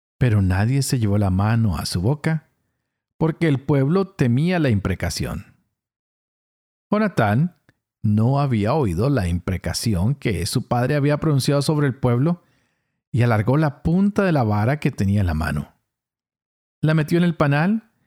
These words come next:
y después llevó la mano a su boca y le brillaron los ojos. Uno del pueblo le habló diciendo,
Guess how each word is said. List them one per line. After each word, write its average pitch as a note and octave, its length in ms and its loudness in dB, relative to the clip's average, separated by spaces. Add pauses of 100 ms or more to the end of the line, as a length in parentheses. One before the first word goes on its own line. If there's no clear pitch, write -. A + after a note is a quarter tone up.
(400)
y D3+ 100 0
después F3 480 0
llevó C#3+ 720 0 (240)
la A2+ 320 0
mano C#3+ 500 0
a E3 60 0
su C3 160 0
boca C#3+ 480 -2
y D3 140 2
le B2 180 2
brillaron G2+ 500 0
los F2 160 -2
ojos. - 420 -8 (1900)
Uno D3 240 2
del F#3 160 2
pueblo C3 360 2
le D3 120 2
habló F2+ 220 0
diciendo, D#2 540 -2